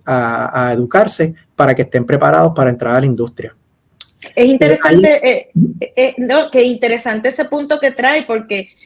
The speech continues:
Speaker 2: este tema de la escuela vocacional por mucho tiempo como que se había dejado a un lado y, y, y, y son, ¿verdad?, sumamente importantes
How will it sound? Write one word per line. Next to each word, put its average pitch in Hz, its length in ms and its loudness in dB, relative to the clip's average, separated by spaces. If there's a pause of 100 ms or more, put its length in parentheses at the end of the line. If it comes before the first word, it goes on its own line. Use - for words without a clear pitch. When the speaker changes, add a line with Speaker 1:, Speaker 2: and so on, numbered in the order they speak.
(160)
Speaker 2:
este 214 400 -2
tema 269 300 0
de 262 80 0
la 226 160 2
escuela 220 420 -2
vocacional 247 840 -4
por 226 140 -6
mucho 220 240 -8
tiempo 294 240 -6
como 254 160 -8
que 214 100 -10
se 220 120 -10
había 196 240 -4
dejado 254 500 -2 (420)
a 233 60 2
un 247 260 -2
lado 240 640 2
y, 233 200 -12 (400)
y, 202 360 -10
y, 208 60 -6
y - 20 -4
son, 269 340 -6
¿verdad?, 240 320 0
sumamente 269 460 -6
importantes 247 840 -4